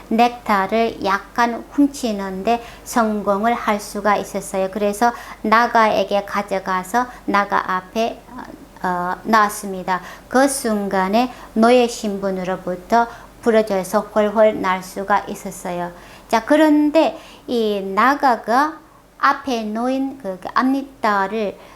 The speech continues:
채 마시기도 전에 전상의 왕인 인드라가 여기에 대해서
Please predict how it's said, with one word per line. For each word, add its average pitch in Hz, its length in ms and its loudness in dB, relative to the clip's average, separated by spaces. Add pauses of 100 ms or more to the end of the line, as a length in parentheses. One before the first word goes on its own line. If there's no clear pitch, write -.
(140)
채 294 340 2
마시기도 262 920 -2
전에 190 640 -8 (340)
전상의 294 720 4
왕인 202 760 0 (360)
인드라가 240 880 6 (420)
여기에 240 360 4
대해서 208 540 0